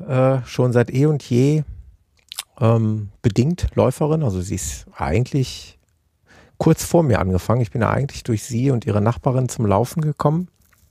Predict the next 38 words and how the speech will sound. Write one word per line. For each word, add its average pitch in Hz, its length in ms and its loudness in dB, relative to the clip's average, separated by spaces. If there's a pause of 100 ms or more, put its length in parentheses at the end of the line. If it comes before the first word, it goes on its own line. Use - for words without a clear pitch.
(300)
Allerdings, 95 560 0
äh, 98 340 4 (800)
ist - 120 -10
sie 101 280 2
lange 104 300 0
nicht 104 120 0
so - 100 0
ambitioniert 101 680 0
daran 117 240 2
gegangen, 107 420 2
sondern 98 300 2
immer 107 200 2
mal 98 280 4
so 95 120 0
ein 98 120 2
bisschen, 101 400 -4
mal 101 160 0
fünf, - 400 -4
mal 107 100 2
sechs. 113 360 0
Sie 120 40 -4
ist 117 80 -4
auch 117 80 2
schon 123 160 -2
mal 110 140 4
irgendwann 110 680 2 (220)
vierzehn, 123 340 0
fünfzehn, - 600 -2
ich - 120 -8 (180)
weiß - 140 -4
gar 87 140 -2
nicht, 87 100 -2
vielleicht - 280 -2
waren's 98 180 0
sogar 98 180 0
mehr 101 260 4
Kilometer 117 500 0
gelaufen. 107 500 0